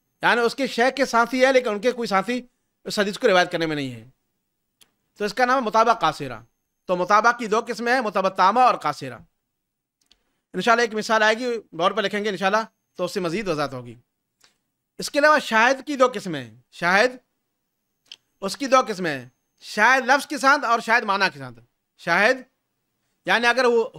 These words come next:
ہو بہ وہی لفظ ہے تو اس صورت میں کیا ہوگا؟ شاہد لفظ کے ساتھ ہو، یعنی وہی شاہد ہے لفظ کے ساتھ۔ صحابی دوسرا ہوتا ہے، شاہد میں صحابی دوسرا ہوتا ہے۔ مثال کے طور پر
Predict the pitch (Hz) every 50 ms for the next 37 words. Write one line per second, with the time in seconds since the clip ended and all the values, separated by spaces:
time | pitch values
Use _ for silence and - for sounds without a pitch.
0 | - 240 269 269 262 262 247 247 254 269 294 311 294 262 - - 247 262 294 294
1 | - _ _ _ _ _ _ _ _ _ _ _ 247 254 240 247 247 - 220 262
2 | 277 269 247 262 254 254 240 240 233 262 277 277 226 - _ _ _ _ _ _
3 | _ _ _ _ _ _ _ _ _ _ _ _ _ _ - - 214 208 226 240
4 | 240 220 208 247 254 - - 269 233 226 214 202 202 208 240 262 233 220 240 277
5 | 294 220 - 214 214 233 247 226 240 262 285 269 - _ _ _ _ _ _ 202
6 | 254 247 - 196 190 170 160 - _ _ _ _ _ _ _ _ _ _ _ _
7 | _ - _ - - 196 214 - 302 294 247 269 220 - 262 240 214 196 180 -
8 | 190 196 220 214 247 294 330 302 - _ _ _ _ _ _ _ - 202 208 220
9 | 226 254 233 208 247 220 262 285 254 233 220 226 214 214 220 269 262 - _ _
10 | _ _ _ _ _ _ _ _ _ _ _ _ _ _ _ _ - 196 202 202
11 | 226 262 247 226 175 208 170 202 196 202 180 247 247